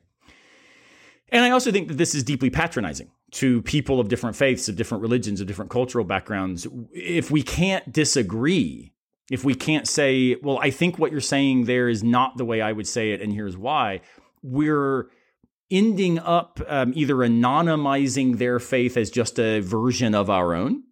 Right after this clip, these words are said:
which is colonialist in all the wrong ways and imperialist in bad ways, or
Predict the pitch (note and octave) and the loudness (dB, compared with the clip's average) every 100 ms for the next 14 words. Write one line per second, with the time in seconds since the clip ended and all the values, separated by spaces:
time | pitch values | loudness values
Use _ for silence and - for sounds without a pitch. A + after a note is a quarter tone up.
0 | _ _ F#2+ G2+ A#2 G2+ - A#2+ A2+ B2 | _ _ -6 -4 -2 -2 -2 0 2 4
1 | A#2+ A2+ A2+ - G#2 G#2 G#2+ G2+ G2+ F#2 | 2 2 -2 -2 -2 -2 -2 -2 -2 -2
2 | F2+ C3+ C3+ F#2 - G#2 A2 A2 - F#2 | -2 -2 -2 -4 -4 -4 -2 -4 -4 -6
3 | F2+ F#2 F#2 A#2+ - _ _ _ _ - | -4 -6 -6 -10 -12 _ _ _ _ -20
4 | - G#3 B3+ E4+ F3+ G#2 C3 | -6 0 2 4 2 2 -2